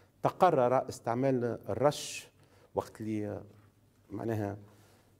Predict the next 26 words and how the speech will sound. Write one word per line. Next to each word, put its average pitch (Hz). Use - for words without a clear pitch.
كثر 135
ال-، 117
ال-، 110
الضغط 117
على 107
الولاية 127
وثم 117
هموا 139
باقتحام 120
الولاية، 110
فاستعملوا، 131
آه، 117
الرش 131
لأنه 143
ما 110
كانوش 143
يح-، 131
ي-، 127
ي-، 117
ي-، 98
آه، 117
يظنوا 139
أنه 139
باش 113
يعمل 117
خسائر -